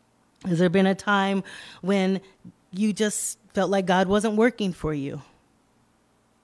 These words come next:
And perhaps you're questioning whether there is even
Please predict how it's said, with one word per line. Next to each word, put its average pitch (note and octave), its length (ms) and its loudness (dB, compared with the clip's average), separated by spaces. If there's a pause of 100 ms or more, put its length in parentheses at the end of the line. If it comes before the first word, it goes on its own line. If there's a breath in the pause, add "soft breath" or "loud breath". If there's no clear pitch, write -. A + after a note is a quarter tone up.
(680)
And E3+ 200 0
perhaps F3 380 -2
you're F#3 60 -2
questioning E3+ 540 0
whether E3+ 360 2
there D#3+ 200 0
is D3+ 200 -6
even F3 400 0